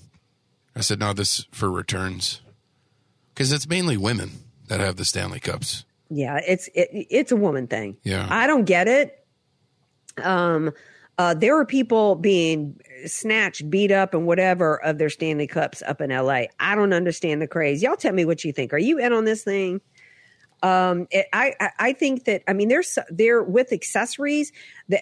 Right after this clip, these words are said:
Speaker 2: 'cause they're, now you can get accessories for these things. There's, some of these are selling on eBay for, like, three hundred dollars.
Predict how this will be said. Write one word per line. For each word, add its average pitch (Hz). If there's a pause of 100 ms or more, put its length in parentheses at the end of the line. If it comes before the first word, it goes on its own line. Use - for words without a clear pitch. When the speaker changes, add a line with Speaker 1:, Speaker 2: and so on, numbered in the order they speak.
(140)
Speaker 2:
'cause 175
they're, 190
now 175
you 233
can 165
get 160
accessories 240
for 247
these 240
things. 240 (300)
There's, 277
some 277
of 269
these 240
are 170
selling 214
on 185
eBay 180
for, 156
like, 147
three 156
hundred 131
dollars. 117